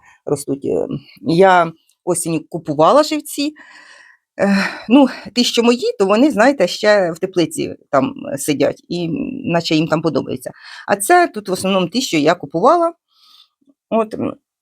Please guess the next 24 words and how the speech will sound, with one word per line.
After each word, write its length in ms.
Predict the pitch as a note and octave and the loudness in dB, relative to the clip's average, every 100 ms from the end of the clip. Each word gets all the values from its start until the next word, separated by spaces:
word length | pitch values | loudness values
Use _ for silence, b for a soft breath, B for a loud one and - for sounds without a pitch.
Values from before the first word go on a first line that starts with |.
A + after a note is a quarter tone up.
| _ - | _ -6
і 60 | F#3 | 0
ще 140 | A#3 | 2
деякі 280 | G3+ F#3 F3 | 4 2 0
сорти, 300 | - F3 G3+ | -4 -4 -4
з 40 | |
якими, 380 | D#3+ F3 E3 E3 B B B - | -4 -4 -4 -6 B B B -10
ну, 240 | - G#3 | -4 -2
мені 220 | D#3 D#3 | 0 2
дали 300 | D3 D3+ D#3+ E3 | 2 2 2 -2
по, 100 | D3 | -6
е, 60 | C#3+ - - - C#3 b - - D3 C#3+ - | -6 -6 -14 -20 -20 b -20 -16 -16 -14 -12
такі 240 | D3 C#3 | -8 -6
по 340 | - - C3+ C3+ _ _ | -6 -4 -4 -4 _ _
пагінцю, 460 | C#3+ D3+ D3 - G#3 | -4 0 0 0 -8
щоб 240 | - - | -6 -4
я 80 | C#3+ | -2
його 180 | D3+ C3 | 0 -2
вкорінила. 520 | - C#3 C#3 C3 - _ B B B B | -6 -10 -10 -14 -18 _ B B B B
По-разному 480 | D4 G#3 D#3+ D#3 D3+ | 2 2 2 -4 -6
почуваються. 600 | E3 - E4 G#4 F#4+ G#3 | -8 -6 -2 0 0 2
Деякі, 400 | G3 F3+ F3+ F3 | 4 4 4 -2
ось, 100 | E3 | 2
бачите, 400 | F#3+ F#3 - D3+ - - | -2 -2 -6 -8 -10 -6
листя 480 | E3+ D#3+ - D#3 | -4 -4 -2 -2